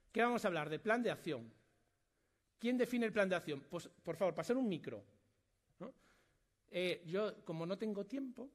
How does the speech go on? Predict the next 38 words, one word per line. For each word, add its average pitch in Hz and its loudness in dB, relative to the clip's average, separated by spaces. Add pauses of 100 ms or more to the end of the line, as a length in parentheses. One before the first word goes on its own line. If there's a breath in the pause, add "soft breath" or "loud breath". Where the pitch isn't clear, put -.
(360)
eh, 113 -20
sí, 104 -16
sí 147 -8
hay 143 -2
tiempo, 151 -8
pero 147 -8
como 156 -6
quiero 185 2
que - -2
esto 165 -4
sea 147 -2 (300)
ameno 165 -4
y 160 -6
divertido, 165 -2 (480 loud breath)
si - -8
nadie 233 2
se 233 2
presenta, 247 0
pues 156 -4
Ángel, 196 -2
que 165 -8
estoy 156 -6
compinchado 175 -2
con 185 -2
él, 214 -6
da 170 2
un 185 0
micro 233 0
y 196 -6
os 156 -6
tocó 175 -2
hablar. 123 -4 (220)
O - -20
sea, 165 -2
esta 180 2
es 175 0
la, 160 0 (520 soft breath)
hostia, 170 0